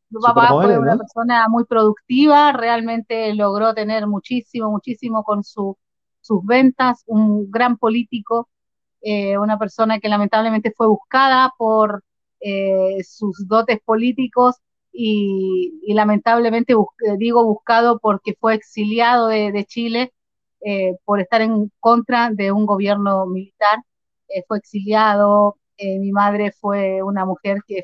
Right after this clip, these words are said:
Speaker 2: fue, eh, torturada, él también, así que, ¿qué te puedo decir? Eh, son cosas que, que son parte de la historia y que podría escribir un libro con la vida de ellos. Eh, lamentablemente,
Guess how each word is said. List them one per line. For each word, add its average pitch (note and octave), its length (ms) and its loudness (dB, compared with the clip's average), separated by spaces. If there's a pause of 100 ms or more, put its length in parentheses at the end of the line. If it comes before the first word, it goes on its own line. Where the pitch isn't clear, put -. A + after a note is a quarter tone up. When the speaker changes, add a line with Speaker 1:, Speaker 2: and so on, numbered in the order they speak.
Speaker 2:
fue, G3+ 340 -2 (640)
eh, F#3 600 -2
torturada, G#3+ 960 2
él G#3+ 220 -4
también, G#3 600 -2 (340)
así G3+ 300 -8
que, F#3+ 540 -2
¿qué G#3+ 100 -2
te G#3+ 120 -4
puedo G3+ 200 0
decir? F3 320 -4 (120)
Eh, F#3 360 -4
son A3 200 -4
cosas A3 400 -4
que, F#3+ 340 -4 (1160)
que G#3 240 0
son A#3 240 0
parte B3+ 240 0
de B3+ 100 4
la B3 80 2
historia C4 340 0
y B3+ 60 -2
que A#3 80 -2
podría A3 220 0
escribir A#3+ 320 -4
un A3+ 100 -2
libro G#3+ 320 -4
con F#3+ 160 -2
la F#3 100 0
vida F#3 240 0
de F3 120 -2
ellos. F3 360 -10
Eh, G3 160 -4
lamentablemente, A#3 880 -2